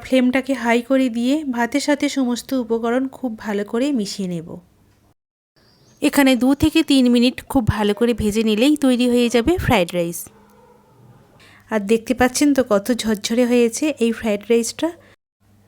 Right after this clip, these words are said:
তাহলে দেখলেন তো কত সহজেই একদম ঝরঝরে ফ্রায়েড রাইস বাড়িতে বানানো যায়।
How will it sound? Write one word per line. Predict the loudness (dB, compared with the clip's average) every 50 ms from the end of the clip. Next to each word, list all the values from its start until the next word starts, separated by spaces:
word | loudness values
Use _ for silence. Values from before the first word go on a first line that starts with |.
| _ 0
তাহলে | 2 2 4 4 4 4 4
দেখলেন | 2 2 2 2 2 4 4 4 4
তো | 2 0 0
কত | 2 0 0 2 2
সহজেই | 0 0 0 2 2 4 4 4 4 4 2 0 2
একদম | 0 -2 -2 -2 0 0 0 0
ঝরঝরে | 0 0 -2 -2 -2 -2 -2 0 2 2 0
ফ্রায়েড | 0 0 0 0 0 0 0 0
রাইস | 0 0 0 -2 -4 -2
বাড়িতে | -2 -2 0 -2 -2 -2 -2
বানানো | -2 -4 -4 -6 -6 -8 -8
যায়। | -8 -8 -8 -10 -12